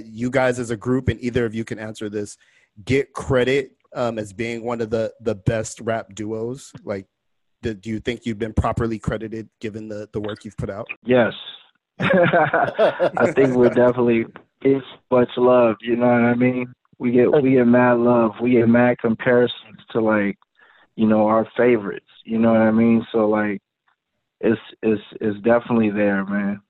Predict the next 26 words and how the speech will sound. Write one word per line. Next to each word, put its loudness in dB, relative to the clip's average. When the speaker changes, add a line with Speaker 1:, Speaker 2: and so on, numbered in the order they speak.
Speaker 2:
It's -8
definitely -2
there. -6
You -8
know, -2
we, 0
we 2
always 2
strive 0
for -2
more 2
as 0
human 4
beings, 2
but, -2
you 0
know, -2
um, -4
we -4
definitely -2
get -6
a -4
whole -2
lot -2
of -10
love -8